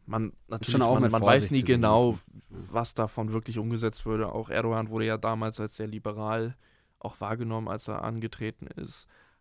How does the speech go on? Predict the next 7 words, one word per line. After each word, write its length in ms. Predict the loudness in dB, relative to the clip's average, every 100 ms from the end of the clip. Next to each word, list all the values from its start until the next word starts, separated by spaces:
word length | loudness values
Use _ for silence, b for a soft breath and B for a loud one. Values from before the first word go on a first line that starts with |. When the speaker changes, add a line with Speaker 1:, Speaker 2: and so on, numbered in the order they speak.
| _
Speaker 1:
Ähm, 440 | -4 -2 0 -2 -4 -10
das 140 | -6
war 80 | -4
ja 40 |
mit 180 | -2 -4
Putin 360 | 0 2 2 2
ähnlich. 680 | 2 2 -2 -2 -4 -8